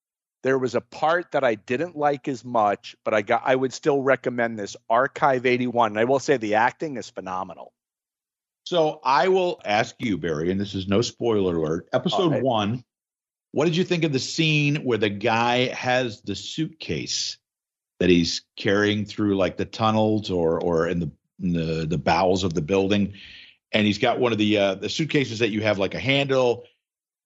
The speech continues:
Speaker 2: And what happens with the suitcase? Do you remember what I'm talking about?
Speaker 1: I don't, actually.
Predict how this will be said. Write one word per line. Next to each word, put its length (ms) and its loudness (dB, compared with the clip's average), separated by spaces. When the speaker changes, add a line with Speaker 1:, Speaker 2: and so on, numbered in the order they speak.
Speaker 2:
And 480 0
what 140 2
happens 380 0
with 100 -6
the 80 -8
suitcase? 720 -8
Do 80 -2
you 240 0
remember 220 -2
what 80 4
I'm 100 2
talking 240 2
about? 300 0
Speaker 1:
I 20 -16
don't, 460 -4
actually. 480 -12